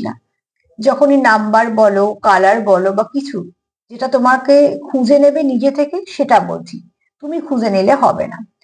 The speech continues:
কারণ অনেক সময় কি হয়, আমরা হয়তো এগুলো জানলাম, জেনে হয়তো ভাবলাম এই নাম্বারটা হয়তো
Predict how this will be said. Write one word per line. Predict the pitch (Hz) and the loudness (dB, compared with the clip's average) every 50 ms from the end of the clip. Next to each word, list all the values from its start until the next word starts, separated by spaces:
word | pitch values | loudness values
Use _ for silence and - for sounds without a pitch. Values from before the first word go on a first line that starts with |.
| _ _ _ _ _ _ _ _ _ _ | _ _ _ _ _ _ _ _ _ _
কারণ | - 240 233 240 | -10 -6 -4 -4
অনেক | 247 247 240 - | -4 -4 -2 0
সময় | 311 277 277 277 277 | 2 2 2 2 2
কি | 277 269 | 2 2
হয়, | 302 339 320 | 4 4 2
আমরা | 285 269 262 247 | 4 2 2 2
হয়তো | 247 247 247 247 | 0 -2 -4 -6
এগুলো | 233 240 240 240 220 233 | -4 -4 -4 -4 0 2
জানলাম, | 214 220 240 285 403 392 262 226 | 2 2 0 -2 -6 -6 -6 -6
জেনে | 247 247 233 240 240 | -4 -2 0 0 0
হয়তো | 233 240 233 220 208 | 0 0 -2 -2 0
ভাবলাম | 240 214 214 220 220 220 - 262 | 0 0 2 0 -2 -4 -4 -4
এই | 247 233 233 | -2 0 0
নাম্বারটা | 220 214 208 214 214 - 220 220 | 0 2 0 0 2 2 2 2
হয়তো | 214 208 208 | 2 0 0